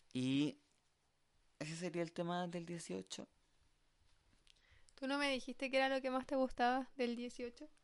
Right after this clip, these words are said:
Speaker 2: Lo dije yo, pero tú no.
Speaker 1: Ah, porque no me preguntaste, po.
Speaker 2: Ya,
Speaker 1: Ya.
Speaker 2: a ver, ¿qué es lo que más te gusta del dieciocho de septiembre?
Speaker 1: Lo que más me gusta del dieciocho de septiembre, em, no sé.
Speaker 2: Estar conmigo.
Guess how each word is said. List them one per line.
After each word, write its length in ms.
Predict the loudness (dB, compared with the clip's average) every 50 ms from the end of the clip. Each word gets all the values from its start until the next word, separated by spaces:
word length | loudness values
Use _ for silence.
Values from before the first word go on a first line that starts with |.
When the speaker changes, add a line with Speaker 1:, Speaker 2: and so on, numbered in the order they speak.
| -18 -8 -2
Speaker 2:
Lo 120 | 0 2
dije 260 | 2 2 2 0 -2
yo, 160 | -2 -2 -6 -6
pero 220 | -8 -8 -8 -6
tú 120 | -6 -8 -6
no. 80 | -2 2
Speaker 1:
Ah, 220 | 2 4 4 2 2
porque 120 | 0 0
no 80 | 2 2
me 80 | 2
preguntaste, 600 | 2 0 0 0 -2 -4 -6 -8 -8 -8 -10 -12
po. 60 | -12 -12 -18 -20 _ _ _ _ -20 _ -8
Speaker 2:
Ya, 80 | -2 0
Speaker 1:
Ya. 140 | 2 2 2
Speaker 2:
a 20 | 2
ver, 220 | 2 0 0 -4 -8 -14 -4 2
¿qué 100 | 2 2
es 80 | 4
lo 80 | 2 0
que 100 | 2 4
más 180 | 4 4 2 4
te 80 | 2 2
gusta 340 | 2 4 6 8 8 8
del 180 | 10 8 8 6
dieciocho 600 | 6 4 4 4 2 2 -2 -4 -4 -2 -2 -4
de 80 | -2 -2
septiembre? 580 | -4 -8 -8 -6 -8 -6 -6 -6 -6 -8 -8 -10 -16 -20 -20 -20 -20 -20 -20 -20 -20 -20 -20 -20 -20 -20 -20 -20 -20 -10 -2 2
Speaker 1:
Lo 200 | 4 4 4 4
que 120 | 4 4
más 100 | 4 4
me 100 | 4 2
gusta 260 | 0 -2 -2 -2 -2
del 100 | -2 -2
dieciocho 400 | -2 -2 -2 -4 -4 -6 -6 -6
de 40 | -4
septiembre, 800 | -4 -4 -4 -4 -2 -2 0 0 -2 -2 -2 -4 -4 -4 -6 -10 -16 -20 -20 -20 -20 _ _ _ _ _
em, 1200 | -8 -6 -4 -2 -2 -2 -2 -2 -2 -2 -2 -2 0 0 0 0 -2 -2 -2 -2 -4 -4 -6 -8 -12 -16 _ -20 -20 -20 -20 -20 _ _ -12 -8
no 180 | -8 -6 -6
sé. 240 | -6 -8 -8 -8 -10 -12 _ _ _ -10
Speaker 2:
Estar 180 | -4 -2 -2 0
conmigo. 380 | 0 -4 -4 -4 -10 -14 -16